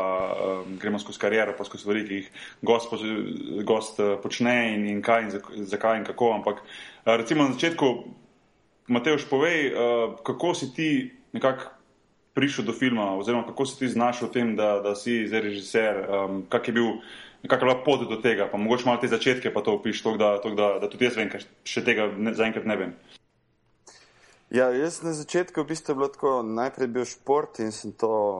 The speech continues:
Speaker 2: ful športov, igral sem košarko, fuzbal, vsega po malem. Eh, pol sem imel neko obdobje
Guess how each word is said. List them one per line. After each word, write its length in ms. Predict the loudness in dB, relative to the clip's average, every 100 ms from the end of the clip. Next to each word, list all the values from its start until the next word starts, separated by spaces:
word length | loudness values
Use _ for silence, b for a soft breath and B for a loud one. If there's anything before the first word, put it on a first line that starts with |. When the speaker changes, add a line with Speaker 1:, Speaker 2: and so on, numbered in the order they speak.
| -6
Speaker 2:
ful 280 | -10 -4 -4
športov, 520 | -4 -4 -4 -2 -4
igral 200 | 0 -2
sem 180 | -2 -8
košarko, 560 | -2 -2 -4 -12 -8 -8
fuzbal, 540 | -6 -6 -2 -2 -2
vsega 320 | -6 -4 -4
po 120 | -4 -2
malem. 420 | -2 0 -4 -8 _ b b b b
Eh, 1040 | -4 -2 0 0 0 0 0 0 -2 -2 -4 -8
pol 340 | 0 2 2 -2
sem 220 | -10 -6
imel 180 | -2 -2
neko 240 | -4 -4 -6
obdobje 500 | 0 0 2 0